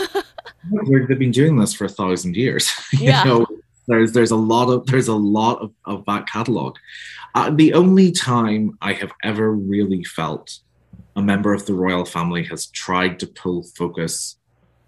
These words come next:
Speaker 2: from the Queen was Prince Andrew at Prince Philip's memorial. I thought for him to have included, for him to have allowed himself to be included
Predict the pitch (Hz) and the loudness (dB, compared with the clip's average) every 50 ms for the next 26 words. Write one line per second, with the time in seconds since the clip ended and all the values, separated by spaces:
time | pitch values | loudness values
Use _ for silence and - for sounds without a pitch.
0 | _ _ _ _ _ _ _ 98 95 95 92 85 - - - - 90 85 78 67 | _ _ _ _ _ _ _ 0 0 0 0 -2 -4 -6 -2 -2 -2 0 0 -4
1 | 69 80 90 - - _ - 92 90 90 82 82 - - - - 98 90 82 - | -6 -8 -8 -10 -14 _ -10 -4 -2 -2 -2 -2 -6 -12 -8 -8 -6 -6 -4 -4
2 | 82 80 76 - 73 57 50 - - - 69 - - 95 87 85 - - 90 82 | -4 -6 -4 -6 -6 -6 -8 -8 -12 -14 -14 -10 -8 -8 -6 -6 -8 -6 -4 -6
3 | 78 73 - - - 85 82 85 87 82 67 58 55 55 - - 87 95 - - | -6 -6 -8 -12 -8 -6 -6 -4 -4 -4 -4 -6 -6 -10 -8 -6 -8 -8 -6 -4
4 | 104 104 104 - - - 107 98 90 95 - - 92 - - 92 92 85 87 76 | -2 -2 -2 -2 -4 -6 -6 -4 -2 -4 -6 -6 -16 -16 -10 -10 -10 -8 -8 -10
5 | 76 71 - _ - 92 95 92 - 92 87 87 82 92 - - - - - - | -10 -10 -14 _ -10 -10 -10 -8 -8 -8 -8 -8 -10 -12 -16 -18 -16 -16 -18 -18
6 | - - - 104 104 92 107 107 107 107 107 107 80 98 92 87 82 76 78 90 | -18 -10 -6 -6 -4 -2 -2 -4 -2 -2 -4 -2 -2 -2 -2 -2 -2 -2 -2 -4
7 | - - 107 104 - - 104 101 - - - 95 104 104 98 104 107 - 104 98 | -4 -4 -4 -4 -2 -2 -2 -2 -2 -6 -4 -2 -2 -2 -2 -4 -6 -6 -2 0
8 | 107 113 113 117 | 0 0 0 -2